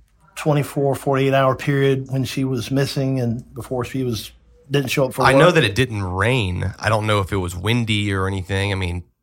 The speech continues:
Speaker 2: typically it's not extremely windy in Georgia in general. Of course, it could have blown over somewhere, but assuming that that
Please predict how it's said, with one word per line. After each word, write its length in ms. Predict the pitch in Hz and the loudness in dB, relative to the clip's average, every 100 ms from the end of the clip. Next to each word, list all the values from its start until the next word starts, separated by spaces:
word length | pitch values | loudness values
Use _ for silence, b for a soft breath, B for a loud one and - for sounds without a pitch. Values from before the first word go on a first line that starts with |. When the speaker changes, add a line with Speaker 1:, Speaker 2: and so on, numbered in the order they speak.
| _ _ - _ | _ _ -20 _
Speaker 2:
typically 420 | - 139 139 117 107 | -8 -2 -2 0 -2
it's 140 | 87 | 0
not 220 | 110 107 | 0 0
extremely 480 | - - - 110 107 | -2 -4 -2 -2 -2
windy 520 | 87 95 113 104 95 | -2 -2 -2 -2 -2
in 140 | 90 87 | -2 -4
Georgia 480 | 95 98 87 92 87 | -2 -2 -2 -2 -2
in 140 | 90 | -4
general. 640 | 85 98 104 87 82 87 - - | -2 -2 -2 -2 -4 -6 -6 -6
Of 120 | - | -2
course, 300 | 160 151 - | 2 2 0
it 120 | - | -2
could 160 | 147 117 | 0 0
have 160 | 90 | 0
blown 400 | 98 104 113 113 | -2 2 2 2
over 300 | 104 110 110 | 2 0 -2
somewhere, 680 | 98 113 107 104 101 98 101 b b b b b - | -2 -2 0 0 0 -2 -6 b b b b b 2
but 220 | 107 98 | 2 2
assuming 480 | 101 156 151 120 101 | -2 -2 0 0 0
that 380 | 101 95 82 _ _ _ _ _ _ - B 147 95 95 | 0 0 -2 _ _ _ _ _ _ -14 B -16 -8 0
that 260 | 117 - | 0 0